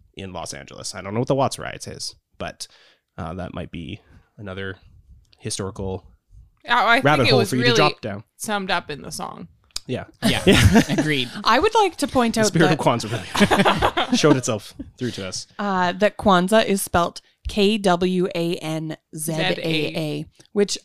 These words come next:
Speaker 4: I did not type into Google, but
Speaker 1: Oh.
Speaker 4: Google still knew what I meant.
Speaker 3: That's pretty impressive.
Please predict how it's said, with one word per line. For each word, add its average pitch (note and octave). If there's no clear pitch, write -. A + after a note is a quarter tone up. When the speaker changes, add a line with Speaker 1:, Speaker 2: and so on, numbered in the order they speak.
Speaker 4:
I F#3+
did G#3+
not F3+
type F#3
into E3
Google, D#3+
but E3+
Speaker 1:
Oh. F#3+
Speaker 4:
Google F#3
still E3+
knew C#3+
what C#3+
I C#3
meant. -
Speaker 3:
That's -
pretty F4
impressive. -